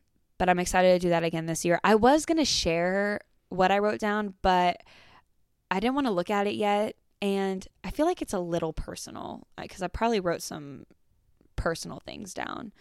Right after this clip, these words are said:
So, and I don't wanna jinx any of it either, 'cause the year is not over. So maybe that will be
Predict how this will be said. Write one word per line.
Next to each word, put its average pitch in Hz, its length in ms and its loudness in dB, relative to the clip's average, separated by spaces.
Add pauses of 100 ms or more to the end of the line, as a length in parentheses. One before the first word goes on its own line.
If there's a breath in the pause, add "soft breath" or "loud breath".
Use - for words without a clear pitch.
(380 soft breath)
So, - 360 -6 (1200)
and 190 120 0
I 190 80 4
don't 220 140 2
wanna 190 160 0
jinx 247 400 0
any 165 220 -4
of 160 100 -4
it 165 140 -6
either, 208 300 -2
'cause 196 260 -8
the 190 120 0
year 233 240 2
is 190 200 -4
not 190 260 -2 (120)
over. 196 420 2 (440 loud breath)
So 165 420 0 (1000)
maybe 285 540 -2
that 208 260 0
will 196 180 -4
be 180 720 -4